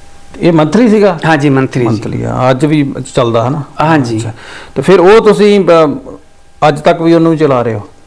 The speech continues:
Speaker 2: ਹਾਂਜੀ, ਹਾਂਜੀ।
Speaker 1: ਅੱਛਾ, ਉਹਦੇ ਇਲਾਵਾ ਫਿਰ ਹੋਰ ਜਿਹੜੀਆਂ, ਅ, ਸਥਾਨਕ ਅਖਬਾਰਾਂ ਜਾਂ ਜਿਹੜੀਆਂ ਲੋਕ, ਮ-, ਮਤਲਬ ਪਾਪੂਲਰ ਅਖਬਾਰਾਂ ਵਗੈਰਾ, ਉਹਨਾਂ ਦੇ ਵਿੱਚ ਵੀ ਪ-, ਪ੍ਰਕਾਸ਼ਿਤ ਹੁੰਦੇ ਰਹੇ ਹੋ ਤੁਸੀਂ, ਤੁਹਾਡੀਆਂ ਰਚਨਾਵਾਂ?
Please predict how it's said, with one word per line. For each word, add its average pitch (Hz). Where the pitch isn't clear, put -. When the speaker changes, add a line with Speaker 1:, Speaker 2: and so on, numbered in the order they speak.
Speaker 2:
ਹਾਂਜੀ, 135
ਹਾਂਜੀ। 110
Speaker 1:
ਅੱਛਾ, 113
ਉਹਦੇ 208
ਇਲਾਵਾ 202
ਫਿਰ 208
ਹੋਰ 190
ਜਿਹੜੀਆਂ, 190
ਅ, 151
ਸਥਾਨਕ 156
ਅਖਬਾਰਾਂ 156
ਜਾਂ 151
ਜਿਹੜੀਆਂ 151
ਲੋਕ, 143
ਮ-, 139
ਮਤਲਬ 135
ਪਾਪੂਲਰ 143
ਅਖਬਾਰਾਂ 143
ਵਗੈਰਾ, 143
ਉਹਨਾਂ 151
ਦੇ 180
ਵਿੱਚ 175
ਵੀ 165
ਪ-, -
ਪ੍ਰਕਾਸ਼ਿਤ 143
ਹੁੰਦੇ 135
ਰਹੇ 135
ਹੋ 135
ਤੁਸੀਂ, 127
ਤੁਹਾਡੀਆਂ 127
ਰਚਨਾਵਾਂ? 117